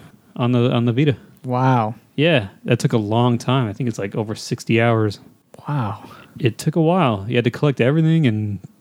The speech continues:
Speaker 1: beat a lot of hard guys, but that was a fun game.
Speaker 2: Cool.
Speaker 1: Yeah. Some confusing mechanics that didn't need to be that confusing,
Speaker 2: <laughs>
Speaker 1: but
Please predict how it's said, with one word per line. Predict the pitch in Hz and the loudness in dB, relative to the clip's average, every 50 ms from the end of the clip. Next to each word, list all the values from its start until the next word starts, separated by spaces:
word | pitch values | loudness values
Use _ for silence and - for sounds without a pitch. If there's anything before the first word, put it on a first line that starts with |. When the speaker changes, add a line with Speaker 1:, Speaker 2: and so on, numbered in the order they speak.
| - - 226 - - 160 135 113 | -18 -16 -16 -10 -10 -8 -8 -2
Speaker 1:
beat | 104 110 117 | -2 0 0
a | 110 | 2
lot | 107 120 120 117 | 2 2 2 2
of | 107 | 2
hard | 123 131 127 117 | 2 2 2 2
guys, | 123 123 127 131 135 135 131 - | 2 2 2 2 2 0 0 -4
but | - - - - 104 95 | -6 -4 -4 -4 -2 0
that | 135 | 0
was | 143 139 | 2 2
a | 135 | 0
fun | 123 - 135 120 113 | 0 0 0 0 0
game. | 113 110 101 95 - - _ _ | 0 -2 -2 -4 -10 -16 _ _
Speaker 2:
Cool. | - 226 311 330 - 107 - - _ _ _ _ - | -4 0 0 0 0 -2 -6 -14 _ _ _ _ -4
Speaker 1:
Yeah. | - 120 104 101 104 - _ _ _ _ _ _ _ _ | -2 -2 -2 -2 -6 -12 _ _ _ _ _ _ _ _
Some | - - - 139 131 | -16 -8 -8 -6 -4
confusing | - 131 - - 139 135 135 127 131 131 127 131 127 120 123 - - - _ _ _ _ _ - | -4 -6 -4 0 0 0 2 2 2 2 2 0 0 -2 -4 -10 -18 -20 _ _ _ _ _ -4
mechanics | - 123 - - 127 120 120 120 - - | -4 -4 0 0 0 2 2 0 -2 -2
that | - 98 | -6 -4
didn't | 98 113 113 | -2 -2 -2
need | 120 117 | 0 -2
to | 107 | 0
be | 110 117 113 | 0 0 0
that | 117 113 - | 0 0 -2
confusing, | - 117 214 175 139 123 120 117 113 196 | -4 -4 -2 0 0 0 0 0 0 0
Speaker 2:
<laughs> | 147 | 0
Speaker 1:
but | 202 214 175 165 180 | 0 0 -2 -4 -6